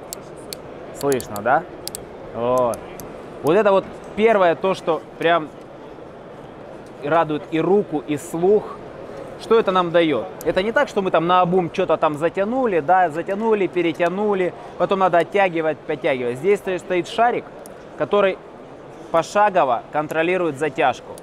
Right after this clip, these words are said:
То есть нам надо, всегда мы вот плаваем с, с такой затяжкой. Мы один раз выставили, и все. Она у нас не сбивается, ни там че не перекручивается, не раскручивается. Надо нам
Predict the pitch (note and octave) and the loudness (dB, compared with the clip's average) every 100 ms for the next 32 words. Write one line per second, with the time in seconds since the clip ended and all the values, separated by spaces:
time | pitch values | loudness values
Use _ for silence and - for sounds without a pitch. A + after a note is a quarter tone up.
0 | - - - - - - - - - - | -18 -20 -20 -20 -18 -18 -18 -18 -18 -18
1 | - - D3 D3+ F#3 G#3+ G3+ D3 - - | -18 -6 -4 0 0 2 2 2 -2 -16
2 | - - E3 F3+ D#3+ D3+ C#3 - D#3+ D#3 | -18 -8 -2 2 2 0 -4 0 2 2
3 | C3 - D#3+ - - E3 D3+ C#3 C#3 A#2 | 0 -4 -8 -6 -6 -2 -4 -4 -6 -8
4 | - B2 F3+ F3+ F3+ F3 D#3+ F3+ G#3 - | -8 -4 -2 0 0 0 0 -2 -4 -2
5 | D3 B2 G#2+ - - - - - F3+ - | -6 -6 -8 -12 -18 -18 -12 -6 -4 -4
6 | - E3 B2+ A#2 E3+ F#3+ F3+ - E3+ G#3+ | -4 -2 0 2 2 2 2 -2 -4 -2
7 | G#3+ E3 F#3 E3+ E3+ E3 D3+ C3 - A#2 | -2 0 -2 2 4 4 4 0 -6 -10
8 | G#2 - - - - - - - F#3+ A3+ | -10 -16 -18 -18 -20 -20 -14 -6 0 0
9 | G#3+ - A3 G#3 F#3+ G#3 G3+ F3 F3 D#3 | 0 -2 -4 -2 -2 -2 -2 -2 -2 0
10 | C#3 B2+ B2+ D3+ G3 F#3+ - E3+ C#3+ B2+ | -2 -2 -4 0 0 0 -2 -4 -2 -6
11 | A#2+ C3+ F3 F3+ F3+ | -4 -2 0 2 0